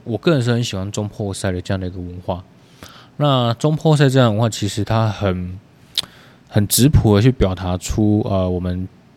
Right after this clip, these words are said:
传统的农业社会，呃，这样的一个生活的一个面貌。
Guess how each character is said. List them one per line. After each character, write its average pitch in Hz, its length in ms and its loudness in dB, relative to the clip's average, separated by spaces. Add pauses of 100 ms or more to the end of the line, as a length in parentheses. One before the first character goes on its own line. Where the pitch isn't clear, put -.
传 117 240 2
统 110 160 -4
的 92 120 -6
农 92 180 -4
业 107 100 4
社 101 240 4
会， 92 240 2 (400)
呃， 95 140 -2
这 - 120 2
样 110 60 4
的 107 80 4
一 104 60 6
个 90 480 -2
生 123 220 2
活 107 120 2
的 90 120 -2
一 90 40 -2
个 90 120 -2
面 95 200 -2
貌。 90 240 -4